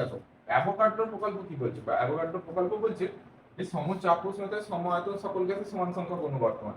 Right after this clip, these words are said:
আমরা যেহেতু এটা নির্দিষ্ট চাপ উষ্ণতায় নিয়েছি, তাহলে সম আয়তন যদি ভি লিটার যে কোনো গ্যাস নিলাম আর ভি লিটার এইচ টু গ্যাস নিলাম, দুটোতে যে একই পরিমাণ অণু থাকবে, অ্যাভোগাড্রো প্রকল্প তাই বলছে, সমচাপ উষ্ণতায় সম আয়তন সকল গ্যাসে সমান সংখ্যক অণু বর্তমান।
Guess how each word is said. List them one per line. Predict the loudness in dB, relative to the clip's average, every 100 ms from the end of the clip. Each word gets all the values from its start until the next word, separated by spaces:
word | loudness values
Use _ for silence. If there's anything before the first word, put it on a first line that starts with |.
| -4
আমরা | 0 2
যেহেতু | 2 0
এটা | -2 -2
নির্দিষ্ট | -2 -4 -2
চাপ | 0 0 -2
উষ্ণতায় | -2 -2 -2 -2
নিয়েছি, | -4 -6 -16 -20 -20 -12
তাহলে | -6 -4 -2
সম | 0 0
আয়তন | 0 -2 -2
যদি | -2 -4 -6
ভি | -2 -2 0 -4
লিটার | 0 0 0 -6 2
যে | 4
কোনো | 4 2
গ্যাস | 2 2
নিলাম | 0 -2 -2 -4
আর | 2
ভি | 4 4
লিটার | 4 4
এইচ | 4
টু | 0
গ্যাস | 0 0
নিলাম, | -2 -4 -8 -16 -20 -6
দুটোতে | -2 0 4
যে | 6 6
একই | 4 2
পরিমাণ | 4 4
অণু | 4 4
থাকবে, | 4 2 -4 -8 0
অ্যাভোগাড্রো | 4 8 6 6 2
প্রকল্প | 0 -2 2
তাই | 4 4
বলছে, | 2 2 -4 -8 -16 -4
সমচাপ | 0 2 4 4 4 2
উষ্ণতায় | -2 -2 -2 -2
সম | 0 0
আয়তন | 0 -2 -2
সকল | -2 0
গ্যাসে | 0 -2 -4
সমান | -4 -4
সংখ্যক | -4 -4 -6
অণু | -4 -4
বর্তমান। | -4 -6